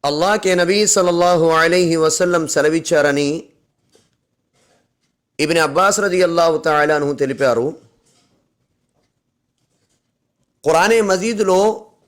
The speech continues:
ముప్పైవ పారాలో ఏదైతే సూరా జిల్జాల్ అనేటువంటి సూరా ఉందో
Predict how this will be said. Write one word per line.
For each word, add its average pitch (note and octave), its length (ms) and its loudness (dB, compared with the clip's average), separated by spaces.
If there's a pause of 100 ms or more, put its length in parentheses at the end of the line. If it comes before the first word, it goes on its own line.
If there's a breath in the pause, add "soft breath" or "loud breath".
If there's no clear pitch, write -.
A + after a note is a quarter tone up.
(1400)
ముప్పైవ G3 480 -2
పారాలో F3 680 0 (1600)
ఏదైతే G3 580 0
సూరా F3 560 -2
జిల్జాల్ F3+ 600 -2
అనేటువంటి F3 440 -4
సూరా D#3+ 260 -2
ఉందో D3+ 540 -2